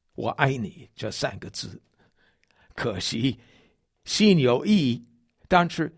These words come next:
嘴巴张不开，话说不出，但是他还在努力当中。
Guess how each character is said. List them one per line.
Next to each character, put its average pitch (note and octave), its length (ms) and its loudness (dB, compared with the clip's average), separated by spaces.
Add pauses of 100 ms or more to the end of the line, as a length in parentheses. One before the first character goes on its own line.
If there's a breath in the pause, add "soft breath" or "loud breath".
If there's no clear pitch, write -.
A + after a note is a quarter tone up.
嘴 F#2+ 260 -8
巴 D3 260 2 (140 loud breath)
张 G2 220 -2
不 D#3 160 -4
开， F#3 380 0 (680)
话 F3 480 6
说 A3+ 240 6
不 G3 140 0
出， C#4+ 420 0 (1000)
但 B3 200 8
是 - 260 -6 (120)
他 G3+ 120 4
还 D3+ 240 0
在 A3+ 200 6
努 D3 420 2
力 A3 160 0
当 C#3 300 2
中。 A#2+ 340 -2